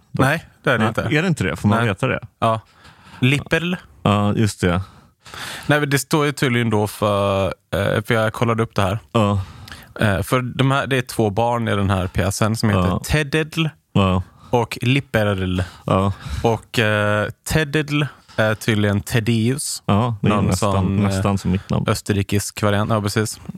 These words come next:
Speaker 1: En österrikisk variant. Och att L på slutet då ska stå för liten. Alltså så här, man ser
Speaker 2: Aha.
Speaker 1: riktigt barn typ. Så att han i-, kanske egentligen heter Tedded.
Speaker 2: Men det här är
Speaker 1: Mm.
Speaker 2: alltså riktiga österrikiska namn?
Speaker 1: Ja, som
Speaker 2: Ja.
Speaker 1: jag har förståt det. Och då,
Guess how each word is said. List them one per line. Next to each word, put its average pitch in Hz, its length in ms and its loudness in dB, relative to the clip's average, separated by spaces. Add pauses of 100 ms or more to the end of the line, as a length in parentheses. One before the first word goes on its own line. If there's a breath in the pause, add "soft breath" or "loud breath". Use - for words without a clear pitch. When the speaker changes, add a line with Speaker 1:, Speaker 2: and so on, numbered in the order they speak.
(680)
Speaker 1:
En 113 200 2
österrikisk 107 560 0
variant. 104 420 0 (380 loud breath)
Och - 280 2
att 110 120 -4 (300)
L 120 380 2 (100)
på 120 80 0
slutet 127 440 0
då 98 200 2
ska - 200 -2
stå 98 180 0
för 101 140 -2
liten. 117 720 0
Alltså 107 180 0
så 110 100 2
här, 98 120 0
man 101 180 2
ser - 120 -2
Speaker 2:
Aha. 120 160 2
Speaker 1:
riktigt 90 200 0
barn 117 340 0
typ. - 260 -10
Så - 140 0
att 95 80 -2
han 95 280 0
i-, 101 180 -2
kanske 110 260 0
egentligen 104 220 2
heter 98 160 -2
Tedded. 104 500 -2 (240)
Speaker 2:
Men 107 180 4
det 117 80 2
här 131 180 2
är 123 40 0 (100)
Speaker 1:
Mm. 120 160 2
Speaker 2:
alltså 92 220 0
riktiga 92 520 -2
österrikiska 87 800 -2
namn? - 300 -2
Speaker 1:
Ja, 156 220 0 (120)
som - 100 0
Speaker 2:
Ja. - 0 -
Speaker 1:
jag - 60 4
har 127 80 0
förståt 123 200 -4
det. 98 100 -2
Och 120 280 -2
då, 117 300 0